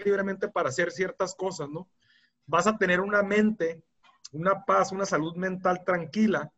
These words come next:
para poder tomar otras decisiones de negocio, ¿sí? Donde, pues, si estás atorado y envuelto en un mundo de deudas, pues, tu, tu mente está, o tu pre-, tu preocupación está en esa parte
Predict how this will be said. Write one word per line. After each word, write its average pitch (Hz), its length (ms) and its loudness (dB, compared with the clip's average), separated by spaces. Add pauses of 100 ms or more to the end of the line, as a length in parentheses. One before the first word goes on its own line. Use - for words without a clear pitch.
(400)
para 156 280 2
poder 165 220 4
tomar 196 260 4
otras 196 280 2
decisiones 165 460 -2
de 170 100 0
negocio, 160 500 0 (480)
¿sí? - 160 -4
Donde, 170 480 4 (680)
pues, 160 160 -2
si 156 120 -8
estás 185 500 -2 (180)
atorado 185 800 4
y 160 120 -2
envuelto 180 440 -2
en 202 60 -2
un 202 100 -8
mundo 202 400 -2
de 185 100 0
deudas, 190 420 0 (220)
pues, 147 180 -12 (260)
tu, 185 360 -2 (220)
tu 180 120 0
mente 208 380 2
está, 202 340 2
o 190 120 0
tu 180 140 -6
pre-, 143 200 -4 (300)
tu 170 100 -8
preocupación 156 640 -4
está 208 420 0
en 165 120 -8
esa 170 280 -4
parte 196 500 -4